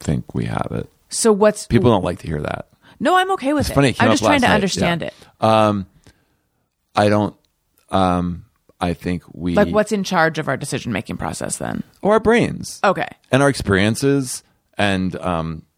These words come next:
Speaker 1: and our D N A, like, all, everything that you think. It's just that, um, you can't control how you react.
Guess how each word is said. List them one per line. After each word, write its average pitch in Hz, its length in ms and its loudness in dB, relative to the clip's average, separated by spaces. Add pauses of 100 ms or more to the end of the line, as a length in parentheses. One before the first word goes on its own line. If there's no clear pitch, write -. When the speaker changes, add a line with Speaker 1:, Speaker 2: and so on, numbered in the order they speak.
(220)
Speaker 1:
and 85 200 -4
our 82 140 0
D 87 160 -6
N 85 80 -4
A, 92 180 2
like, 104 140 2
all, - 300 0
everything 107 400 -2
that 92 80 -4
you 92 140 -4
think. 120 300 0
It's 82 140 -6
just 90 220 -4
that, 85 260 2
um, 78 420 -4 (1500)
you 90 160 2
can't 85 320 2 (180)
control 80 420 0
how 76 100 2
you 60 160 -2
react. - 480 -6